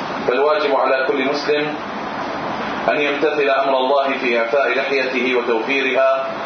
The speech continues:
وقص الشارب وإحفائه، ولا ينبغي للمسلم أن يغتر بكثرة من خالف هذه السنة وبارز ربه بالمعصية. نسأل الله أن يوفق المسلمين لكل ما فيه رضاه،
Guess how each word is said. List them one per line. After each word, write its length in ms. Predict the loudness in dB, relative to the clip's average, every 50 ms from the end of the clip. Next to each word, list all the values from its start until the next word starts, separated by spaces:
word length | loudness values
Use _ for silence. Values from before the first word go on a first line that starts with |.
| -2 0
وقص 340 | 0 0 2 0 -2 0 -2
الشارب 560 | -2 -2 0 2 2 2 2 2 2 0 2
وإحفائه، 680 | 0 0 0 -2 -2 0 2 2 2 2 0 0 -2 -4 -6 -8 -8 -8 -6 -2 0
ولا 220 | 2 2 2 2 2
ينبغي 300 | 2 2 2 2 2 0
للمسلم 460 | 0 0 0 0 0 0 0 0 0
أن 180 | 0 0 0
يغتر 500 | 0 0 0 0 0 2 2 2 2 0
بكثرة 420 | 0 0 0 0 2 0 0 0 0
من 200 | 0 0 0 0 0
خالف 280 | 2 2 2 2 0 0
هذه 380 | 0 2 2 2 2 2 0 0
السنة 480 | 0 0 0 0 0 2 0 0 0 -2 -4 -6 -8 -8 -8 -2 -2
وبارز 440 | 0 2 4 2 4 2 2 2 2
ربه 440 | 2 2 0 2 0 0 2 2 0
بالمعصية. 720 | 2 2 2 2 2 0 0 0 0 0 0 0 0 -2 -4 -6 -8 -8 -8 -8 -8 -6 -2 0 0
نسأل 280 | 0 2 0 2 2
الله 380 | 2 2 4 2 2 4 2 2
أن 100 | 2 2
يوفق 340 | 0 0 0 0 0 0 0
المسلمين 800 | 0 0 -2 -2 -2 -2 0 0 0 0 0 0 0 -2 -4 -6 -8 -8 -8 -4 -2
لكل 340 | -2 0 0 0 0 2 0
ما 140 | 0 0 0
فيه 380 | 0 -2 0 0 0 0 0
رضاه، 320 | 2 2 2 2 2 0